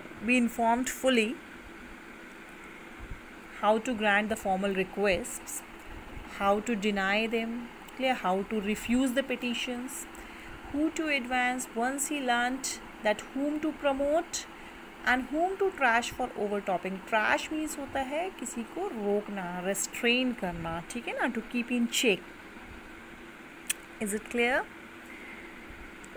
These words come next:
Overtopping means to have excessive amb-, uh, ambition. So once he learnt whom to promote, whom to restrain from harboring excessive ambitions, from having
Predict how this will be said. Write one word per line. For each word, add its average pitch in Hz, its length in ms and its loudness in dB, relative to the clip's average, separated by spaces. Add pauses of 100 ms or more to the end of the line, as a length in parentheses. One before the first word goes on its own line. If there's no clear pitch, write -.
Overtopping 285 580 6
means 359 320 2
to 349 120 0
have 233 380 2
excessive 240 500 -2
amb-, 190 240 -4 (180)
uh, 175 440 -2
ambition. 185 480 -2
So 196 140 -6
once 233 360 0
he 320 140 -4
learnt 320 340 0 (1000)
whom 294 240 2
to 311 120 -2
promote, 262 600 -4 (840)
whom 359 300 6
to 381 160 10
restrain 269 720 6 (460)
from 240 260 4 (320)
harboring 214 500 6 (120)
excessive - 540 0
ambitions, 254 760 0 (100)
from 220 220 0
having 214 260 0